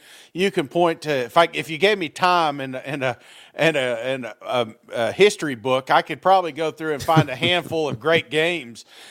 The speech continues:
that Nick Saban's been in. But, you know, it's important for how this season started to how this season ended. We went from his Saban lost his fastball to decaying dynasty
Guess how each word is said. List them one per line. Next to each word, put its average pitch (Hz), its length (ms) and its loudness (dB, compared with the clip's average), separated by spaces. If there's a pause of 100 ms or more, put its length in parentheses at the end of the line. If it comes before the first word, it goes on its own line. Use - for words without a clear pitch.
(140)
that 143 260 6
Nick 151 160 -4
Saban's 151 540 -2
been 135 240 -6
in. 139 380 -4
But, 147 320 4 (340)
you - 100 -4
know, 220 100 4
it's 190 140 -2
important 190 680 2 (220)
for 180 240 4
how 185 320 2
this 180 340 -10
season 175 400 -6
started 175 680 2 (320)
to 156 80 -2
how 165 340 2
this 156 260 -10
season 139 460 -8
ended. 120 440 -6 (260)
We 226 180 4
went 214 300 0
from 180 380 0 (160)
his 156 220 -10
Saban 196 540 0
lost 170 380 -2
his 139 160 -16
fastball 147 920 2
to 123 220 -4
decaying 165 600 0
dynasty 147 800 -2